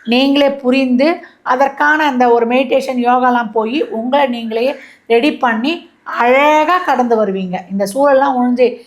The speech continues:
இவ்வளவுதான், இவ்வளவுதான் வாழ்க்கையில, இதனால, இதனால பிரச்சனை அப்படின்லாம் உணர்ந்து பிரிச்சு நீங்க வந்து அழகா, தெளிவாக, தெரியாக பயணிக்கக்கூடிய காலம். மகர ராசி, மகர லக்னத்திற்கு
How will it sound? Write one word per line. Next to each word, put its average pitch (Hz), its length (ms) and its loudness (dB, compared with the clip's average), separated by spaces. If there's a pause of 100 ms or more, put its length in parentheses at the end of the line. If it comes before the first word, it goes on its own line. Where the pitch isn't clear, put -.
(120)
இவ்வளவுதான், 233 600 2
இவ்வளவுதான் 233 540 0
வாழ்க்கையில, 240 460 2
இதனால, 233 320 2
இதனால 233 440 -2
பிரச்சனை 214 360 -6 (360)
அப்படின்லாம் 247 540 0
உணர்ந்து 269 480 0 (140)
பிரிச்சு 262 640 -2 (280)
நீங்க 262 300 0
வந்து 247 260 0
அழகா, 247 800 2 (260)
தெளிவாக, 254 800 2 (300)
தெரியாக 247 580 2
பயணிக்கக்கூடிய 220 880 -4
காலம். 180 440 -2 (340)
மகர 247 300 2
ராசி, 302 520 2
மகர 214 340 0
லக்னத்திற்கு 233 720 0